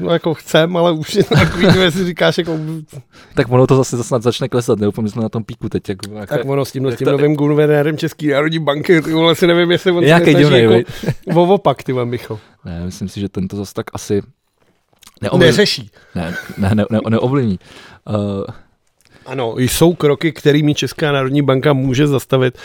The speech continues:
Speaker 1: inflaci.
Speaker 2: Mám tady
Speaker 1: Otázkou je samozřejmě, jestli ve středně dlouhém d-, horizontu se ti ty kroky nemůžou vrátit jako, jako facka. Na druhou stranu,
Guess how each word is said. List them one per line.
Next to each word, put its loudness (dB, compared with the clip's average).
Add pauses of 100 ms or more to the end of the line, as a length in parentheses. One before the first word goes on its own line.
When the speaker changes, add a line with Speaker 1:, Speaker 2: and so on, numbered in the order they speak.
(260)
Speaker 1:
inflaci. -4 (240)
Speaker 2:
Mám -2
tady -2 (1120)
Speaker 1:
Otázkou 4
je 6
samozřejmě, 4
jestli 4 (100)
ve 2
středně 0
dlouhém 4
d-, 0
horizontu 2
se -4
ti -4
ty -6
kroky -2
nemůžou 0
vrátit -2
jako, -4
jako -8
facka. -6 (720)
Na 0
druhou 0
stranu, 2